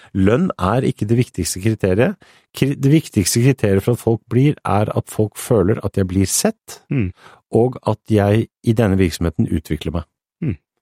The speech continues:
Speaker 1: Jeg får oppgaver som gjør at jeg kan vokse. Jeg skulle i utgangspunktet, når jeg ba-, begynte i Statoil, jeg var helt overbevist.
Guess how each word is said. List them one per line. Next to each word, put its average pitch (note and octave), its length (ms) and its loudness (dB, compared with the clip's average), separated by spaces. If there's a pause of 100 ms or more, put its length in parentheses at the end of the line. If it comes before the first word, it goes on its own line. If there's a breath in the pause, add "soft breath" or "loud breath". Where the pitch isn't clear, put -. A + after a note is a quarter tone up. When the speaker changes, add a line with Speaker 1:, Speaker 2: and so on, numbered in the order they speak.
(200)
Speaker 1:
Jeg G#2 80 -2
får A2 340 0
oppgaver G#2 380 0
som A#2+ 160 -2
gjør G2+ 300 2
at G#2 80 -4
jeg G2+ 140 -2
kan G2+ 100 -4
vokse. - 320 -4 (360 loud breath)
Jeg C3 220 2
skulle D3 300 2
i C#3 80 4
utgangspunktet, G2+ 400 -2
når C3 120 0
jeg B2 120 2
ba-, A2+ 180 0
begynte A2+ 260 0
i G#2+ 40 0
Statoil, C3+ 440 -2 (500)
jeg G2 80 0
var B2 140 0 (160)
helt B2+ 280 2
overbevist. A2 440 0